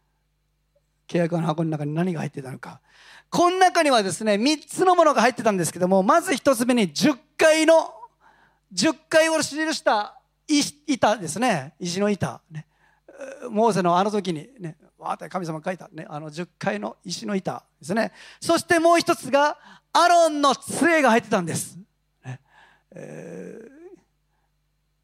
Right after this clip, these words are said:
ちょっとアーモンドの芽がね、は-、はが出てますけど、アロンの杖。そしてもう一つが、マナの入った壺が入ってた。それが契約の箱なんですよ。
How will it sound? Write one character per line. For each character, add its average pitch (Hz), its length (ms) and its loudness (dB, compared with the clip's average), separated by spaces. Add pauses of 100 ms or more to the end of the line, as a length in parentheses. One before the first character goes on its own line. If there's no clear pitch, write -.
(120)
ち - 80 -10
ょ - 20 -8
っ 127 140 -10
と - 200 -10
ア 175 220 -2
ー 160 40 -2
モ 139 120 -8
ン 135 80 -10
ド 131 100 -6
の 127 120 -8
芽 143 160 -4
が 131 200 -10 (120)
ね、 135 220 -18
は-、 147 240 -12
は 139 120 -20
が 139 120 -8
出 143 140 -16
て 147 80 -8
ま 123 120 -10
す - 80 -16
け - 40 -20
ど、 - 60 -20 (300)
ア 147 80 -6
ロ 147 100 -4
ン 123 60 -10
の 131 60 -14
杖。 - 160 -20 (300)
そ 320 220 0
し - 80 -4
て - 140 -2 (460)
も 262 140 2
う 285 40 2
一 285 140 -2
つ 226 100 -8
が、 220 200 2
マ 233 280 2
ナ 381 140 2
の 370 100 2
入 233 140 2
っ 320 60 -4
た 247 160 0
壺 220 300 -2
が 254 120 0
入 233 120 0
っ - 20 -6
て - 100 -20
た。 175 160 -4
そ 233 140 -4
れ 269 80 0
が 262 80 0
契 233 220 -2
約 247 220 0
の 233 100 0
箱 214 180 0
な 208 80 2
ん 175 80 -4
で 135 80 -12
す - 120 -14
よ。 - 160 -18